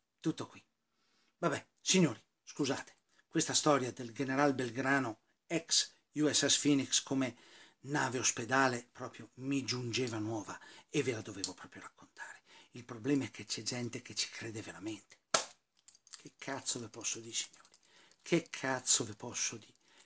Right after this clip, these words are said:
Che cazzo ve posso dire? Aiuto, aiuto, aiutatemi, aiuta-, gna posso fa-, gna posso fa-, basta, basta,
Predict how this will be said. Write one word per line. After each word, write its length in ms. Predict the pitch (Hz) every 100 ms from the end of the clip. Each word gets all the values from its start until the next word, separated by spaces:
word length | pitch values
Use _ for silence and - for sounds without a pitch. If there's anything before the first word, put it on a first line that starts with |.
| _ -
Che 240 | 190 190
cazzo 540 | - 151 160 - -
ve 120 | 131 127
posso 360 | 143 127 -
dire? 220 | 113 - _ _ _ _ _ _ _ - -
Aiuto, 640 | 113 - - - - _ _ _ _ _ _ _
aiuto, 640 | - - - - - - _ _ _ - _
aiutatemi, 680 | - - - - - - - _ _ _ - -
aiuta-, 440 | - - - - - - - _
gna 180 | - -
posso 400 | - - - -
fa-, 160 | - - 165 160 -
gna 460 | 175 175 269 262 -
posso 440 | - 151 - 135
fa-, 200 | - 170 _
basta, 500 | 131 117 _ - - _ _
basta, 460 | _ _ _ -